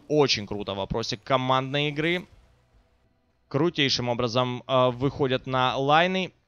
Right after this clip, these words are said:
все реализуют, по-моему, на ура. Да, конечно, здесь загнали Фира, тут это вообще не обсуждается. Но у Фира есть пятый левел на седьмой минуте, у Фира уже есть фейсбутсы. Подхил, э, не так критичен, я говорю, конечно же, о Ring of Hells,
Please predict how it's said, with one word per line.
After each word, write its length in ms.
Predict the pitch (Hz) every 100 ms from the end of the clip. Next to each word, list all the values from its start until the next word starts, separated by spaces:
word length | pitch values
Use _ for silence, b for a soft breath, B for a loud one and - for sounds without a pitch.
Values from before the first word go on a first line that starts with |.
| -
все 300 | - 147 139
реализуют, 560 | 127 123 113 120 113 -
по-моему, 480 | - 127 123 113 110
на 240 | 113 123 120
ура. 460 | 110 110 110 151 - b b b -
Да, 240 | 117 139
конечно, 420 | 120 123 131 - 107
здесь 220 | 113 110
загнали 560 | 110 117 135 165 170
Фира, 400 | 151 - 165 170
тут 200 | 165 131
это 240 | 135 127 127
вообще 300 | 123 - 143
не 160 | 127
обсуждается. 720 | 127 123 139 123 127 95 - -
Но 100 | 113
у 20 |
Фира 200 | 190 190
есть 280 | 190 190 -
пятый 280 | 185 170 175
левел 360 | 175 165 135
на 240 | 113 107 101
седьмой 360 | 123 120 127
минуте, 360 | 131 156 180 135
у 20 |
Фира 220 | - 160
уже 340 | 147 117 160 160 B B -
есть 360 | 123 139 143 -
фейсбутсы. 680 | 131 117 127 131 - - -
Подхил, 520 | 127 - - 190 170 _ _
э, 220 | 131 127 131
не 180 | 147
так 260 | 147 131 -
критичен, 680 | 123 117 - 113 - 151 156
я 160 | 135
говорю, 240 | 123 123 120
конечно 320 | 123 123 127
же, 140 | 120
о 140 | 131 131
Ring 200 | 131 123
of 180 | 127 -
Hells, 380 | 131 127 -